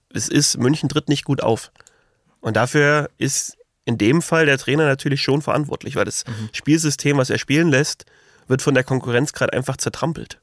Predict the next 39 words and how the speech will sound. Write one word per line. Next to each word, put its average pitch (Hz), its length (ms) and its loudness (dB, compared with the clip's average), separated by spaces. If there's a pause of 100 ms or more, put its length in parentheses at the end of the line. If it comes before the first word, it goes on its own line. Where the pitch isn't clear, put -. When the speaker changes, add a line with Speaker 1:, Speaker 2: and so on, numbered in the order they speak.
Speaker 2:
Mhm. 117 240 -12 (840)
Speaker 1:
Deswegen 147 960 4
ist 143 300 -2
es 156 120 -6
eine 135 120 0
spannende 135 380 0
Frage. 127 400 -2
Vom 117 140 -4
Bauchgefühl 147 580 0
her, 147 260 4 (160)
das 131 160 -8
ist 131 80 -6
eigentlich 117 180 0
das 107 120 -2
Einzige, 135 340 -2
auf 131 60 -4
was 123 120 -2
ich 127 60 -4
mich 120 120 -4
gerade - 160 -4
verlassen 127 380 -2
würde, 143 360 2 (680)
kommt's - 320 0
mir 143 120 4
zu - 160 -4
früh. 180 400 2 (200)
Speaker 2:
Mhm. 113 200 -10 (800)
Speaker 1:
Aber 107 180 -8
viele 165 380 -2
dieser 135 280 -4
Auftritte 143 380 -8
kannst 151 220 -6
du - 20 -6
dir 143 100 -4
nicht 208 140 0
mehr 147 100 -2
leisten. - 400 -8
Speaker 2:
Ja, 98 160 -6
total. - 320 -16